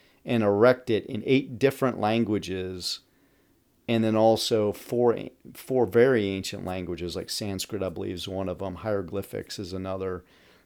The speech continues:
Um, d-, d-, who takes the time and money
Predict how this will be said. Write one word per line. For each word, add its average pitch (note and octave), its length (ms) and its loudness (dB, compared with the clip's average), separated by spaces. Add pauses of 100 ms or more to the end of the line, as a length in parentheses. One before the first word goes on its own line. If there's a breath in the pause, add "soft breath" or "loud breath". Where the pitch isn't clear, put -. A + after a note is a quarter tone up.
Um, G#2 320 -2 (1300)
d-, - 140 -20 (200)
d-, - 420 -20
who F#3+ 180 -2
takes F#3+ 320 0
the D3+ 80 2
time C#3+ 420 4
and G2+ 180 2
money A2 600 2